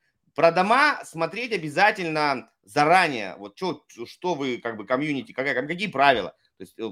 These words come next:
и вы сравниваете, как бы, ну, подходит мне это или не подходит. Ну, нравится, не нравится. Я считаю, это как бы хорошая идея. То есть мы собираемся, например, условно, мы там все рыбаки, да, или мы все байкеры. Мы собираемся, и в нашей комьюнити, да, мы, мы там на мотоциклы все храним, или лодки все храним,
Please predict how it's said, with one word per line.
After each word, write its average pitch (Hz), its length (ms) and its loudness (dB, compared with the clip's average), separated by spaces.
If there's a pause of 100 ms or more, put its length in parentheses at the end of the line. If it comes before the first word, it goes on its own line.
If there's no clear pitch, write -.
и 139 100 -6
вы 156 140 -2
сравниваете, 123 640 0
как 90 160 -14
бы, 98 80 -12
ну, 117 120 -8
подходит 208 420 -6
мне 123 140 -2
это 92 100 -8
или 120 80 -4
не 143 140 -2
подходит. 127 480 -8
Ну, 92 180 -18
нравится, 147 440 -2
не 120 80 -8
нравится. 127 340 0 (300)
Я 175 160 0
считаю, 220 220 -2
это 190 100 -8
как 160 160 -14
бы 151 80 -16
хорошая 185 480 -2
идея. 202 380 -4 (260)
То - 40 -14
есть 123 100 -12
мы 262 100 -2
собираемся, 185 520 4
например, 117 300 -8
условно, 135 320 -4
мы 165 120 0
там 185 140 0
все 151 120 -4
рыбаки, 127 600 -4
да, 135 120 2
или 131 140 2
мы 165 120 -2
все 143 140 -6
байкеры. 107 500 0 (400)
Мы 120 100 -6
собираемся, 151 460 -2
и 117 40 -6
в 120 40 -6
нашей 170 220 -6
комьюнити, 220 360 -8
да, 214 160 4
мы, 160 100 2
мы 180 80 -4
там 147 240 -2
на 127 260 2
мотоциклы 123 540 -6
все 143 180 -14
храним, 127 380 -6
или 98 80 -8
лодки 151 300 -8
все 120 140 -18
храним, 120 300 -6